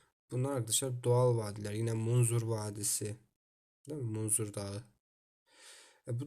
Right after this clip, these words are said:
bu arada arkadaşlar, e, biri mesaj atmıştı bana işte Munzur Dağı'nı niye eklememişsin diye. Mercan Dağları'nın diğer adı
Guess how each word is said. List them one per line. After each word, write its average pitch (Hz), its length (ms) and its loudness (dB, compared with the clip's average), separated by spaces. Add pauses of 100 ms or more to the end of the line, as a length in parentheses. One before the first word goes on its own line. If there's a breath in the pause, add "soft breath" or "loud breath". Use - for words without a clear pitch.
bu 160 100 2
arada 196 200 4
arkadaşlar, 156 460 0
e, - 360 -6 (920)
biri 127 420 0
mesaj 123 360 2
atmıştı 113 460 -4
bana 110 140 -4
işte 117 180 -2
Munzur 120 560 0 (180)
Dağı'nı 117 340 2
niye 120 200 4
eklememişsin 101 680 -8
diye. 104 200 -10 (380)
Mercan 127 640 4
Dağları'nın 117 580 2
diğer 160 220 2
adı 107 380 -4